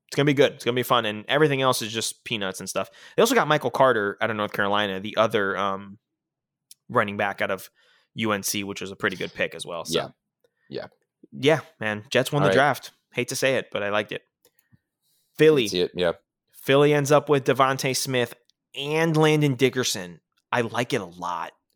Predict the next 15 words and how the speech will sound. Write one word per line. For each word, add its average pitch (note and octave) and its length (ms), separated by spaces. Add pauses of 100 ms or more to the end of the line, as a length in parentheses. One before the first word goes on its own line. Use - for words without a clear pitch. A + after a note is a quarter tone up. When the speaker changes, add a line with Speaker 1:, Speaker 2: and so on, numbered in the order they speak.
(1200)
Speaker 2:
Philly, F3+ 320
Philly's F3+ 420
the D#3+ 80
team C3 300
that G2 100
needed G2+ 360
to G#2 100
make E2+ 280
the F2 80
Devontae E2 400
Smith E2 300
gamble. D#2+ 420 (120)
Speaker 1:
Yeah, G2+ 480
I A2+ 100
agree. F#2+ 340